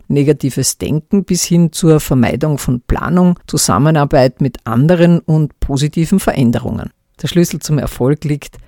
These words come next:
natürlich genau im Gegenteil dieser Ratschläge, indem du auf deine Gesundheit achtest, deinen Stress managst, dir realistische Ziele setzt, positiv denkst, dich weiterbildest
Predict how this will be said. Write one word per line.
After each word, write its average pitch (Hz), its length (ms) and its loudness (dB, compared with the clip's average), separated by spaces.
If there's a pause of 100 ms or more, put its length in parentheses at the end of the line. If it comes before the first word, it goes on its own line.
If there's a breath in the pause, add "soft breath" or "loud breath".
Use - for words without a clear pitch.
(140 soft breath)
natürlich 147 440 -4
genau 131 220 0
im 110 140 -2
Gegenteil 143 520 0
dieser 123 340 -4
Ratschläge, 120 680 0 (200)
indem 160 360 2
du 147 100 2
auf 131 120 0
deine 139 220 -2
Gesundheit 160 580 0
achtest, - 680 -6
deinen 113 240 -2
Stress - 460 -4
managst, 147 560 -2 (120)
dir 160 400 2
realistische 156 720 0
Ziele 226 340 0
setzt, - 680 -4
positiv 180 540 -2
denkst, - 680 -2 (100)
dich - 160 -12
weiterbildest 170 880 -2